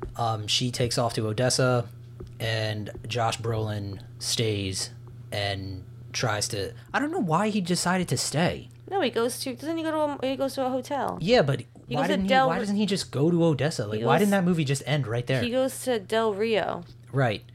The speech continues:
Speaker 1: So
Speaker 2: I
Speaker 1: he
Speaker 2: forget why he does that. There has to be a reason.
Speaker 1: Yeah, I don't, I don't know.
Speaker 2: I don't know.
Speaker 1: So, like Heather said, he goes to Del Rio to some,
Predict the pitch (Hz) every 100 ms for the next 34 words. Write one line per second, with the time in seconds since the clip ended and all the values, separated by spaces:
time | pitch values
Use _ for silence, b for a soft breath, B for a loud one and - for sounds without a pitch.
0 | B - 143 - 403 508 605 208 185 175
1 | 185 175 170 165 170 156 - - 311 359
2 | - 185 175 165 175 170 170 175 180 -
3 | 175 160 127 151 185 185 - 170 175 151
4 | 104 180 170 160 156 - - - - -
5 | - 143 135 135 127 127 - - - -
6 | - 139 139 156 143 - 139 131 151 143
7 | 147 143 139 135 127 123 123 117 110 120
8 | 117 117